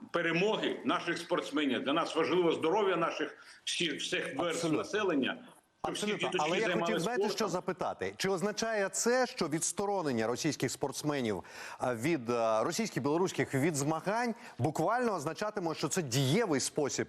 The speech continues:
Speaker 2: тиску на їхні режими?
Speaker 1: Ну, це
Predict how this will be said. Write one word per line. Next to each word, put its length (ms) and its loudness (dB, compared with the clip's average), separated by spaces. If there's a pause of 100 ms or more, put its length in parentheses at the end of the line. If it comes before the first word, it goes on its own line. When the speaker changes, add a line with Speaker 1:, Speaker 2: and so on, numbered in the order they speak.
(120)
Speaker 2:
тиску 400 0
на 480 2
їхні 320 0
режими? 440 0 (1400)
Speaker 1:
Ну, 500 0
це 120 -6